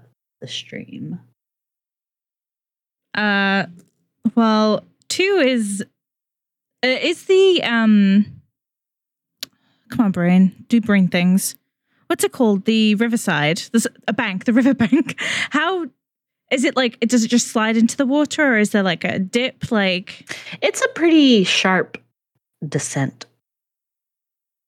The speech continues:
Speaker 1: So it's not, like, a gradual slope into the river. It's,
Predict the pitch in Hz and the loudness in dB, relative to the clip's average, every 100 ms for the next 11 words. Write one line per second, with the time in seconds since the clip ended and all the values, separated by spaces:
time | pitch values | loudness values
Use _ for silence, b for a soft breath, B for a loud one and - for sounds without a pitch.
0 | - - 254 247 247 185 185 165 - 156 | -10 -2 0 2 2 2 0 -2 0 0
1 | 151 151 147 143 143 - 151 139 - 143 | 2 2 2 2 0 -2 -2 -2 -4 -6
2 | 139 139 139 135 127 131 - 165 160 - | -6 -8 -8 -6 -4 -4 -2 -2 -4 -8
3 | - - | -10 -12